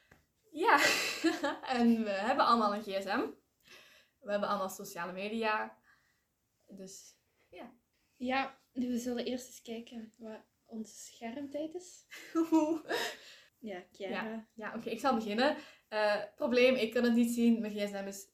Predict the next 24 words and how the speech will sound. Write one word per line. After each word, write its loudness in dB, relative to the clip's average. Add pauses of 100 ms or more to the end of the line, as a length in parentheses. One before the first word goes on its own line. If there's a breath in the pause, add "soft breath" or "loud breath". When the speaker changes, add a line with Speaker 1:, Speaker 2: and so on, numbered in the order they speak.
(260)
Speaker 1:
ja, -8
werkt, -2
maar -6 (320)
een -10
deel 10
van 4
schermtijd 2
is -10
kapot. -4 (560 loud breath)
Dus -12
ik -8
kan -2
het -4
niet -6
zien. -6 (260)
Ehm, -10
maar -4
ik -2
zit -6
sowieso -2
het -6
meest -10
op -18
WhatsApp. -14